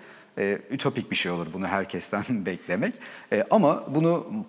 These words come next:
olabildiğince, e, artırabilmek adına yapılabilecek şeyler olduğunu görüyorum. Çünkü bunu uygulayan ve başarılı olan şirketler var. E, siz de,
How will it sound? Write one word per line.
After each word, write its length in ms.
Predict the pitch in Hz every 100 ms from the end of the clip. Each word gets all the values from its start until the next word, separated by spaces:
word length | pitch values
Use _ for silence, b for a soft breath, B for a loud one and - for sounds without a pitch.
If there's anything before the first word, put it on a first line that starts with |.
| -
olabildiğince, 1160 | 110 113 147 135 156 143 202 247 180 131 95 - -
e, 120 | 90
artırabilmek 720 | - 107 - 123 120 151 -
adına 200 | 92 180
yapılabilecek 520 | 185 143 113 98 202
şeyler 260 | - 175 165
olduğunu 380 | 131 101 98 85
görüyorum. 280 | 80 101 104
Çünkü 420 | 117 - 120 101
bunu 140 | 117
uygulayan 380 | 117 85 90 151
ve 100 | 110
başarılı 320 | 104 - 101
olan 160 | 78 82
şirketler 600 | - 92 87 80 220 214
var. 340 | 110 98 196 B B B -
E, 260 | 101 101
siz 240 | 104 226 180
de, 180 | 156